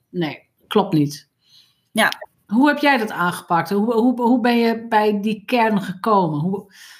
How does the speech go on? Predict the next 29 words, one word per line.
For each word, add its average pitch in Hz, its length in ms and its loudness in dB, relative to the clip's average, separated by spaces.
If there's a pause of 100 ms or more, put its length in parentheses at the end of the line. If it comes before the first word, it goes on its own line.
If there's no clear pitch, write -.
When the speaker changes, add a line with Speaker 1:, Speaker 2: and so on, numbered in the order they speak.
Speaker 1:
want 202 140 -4
ik 262 140 2
ben 269 160 4
heel, 269 220 4
ik 262 100 -2
ben 254 140 4
diep 262 140 0
van 240 140 0
binnen 233 200 0
altijd 226 240 0
dat 214 140 0
Drentse 208 340 0
meisje. 202 560 -2 (140)
Hè, 196 400 -6
Drentse 208 360 0
meisjes 208 420 0
en 190 140 0
Drenthe 220 320 2
hebben, 190 400 0
ik 180 120 -12
heb 196 120 -4
het 185 100 -10
ook 185 120 -6
heel 208 120 0
vaak 190 220 -4
gezegd, 190 260 -4
een 185 160 -10
aangeboren 214 600 2
minderwaardigheidscomplex. 147 1160 -4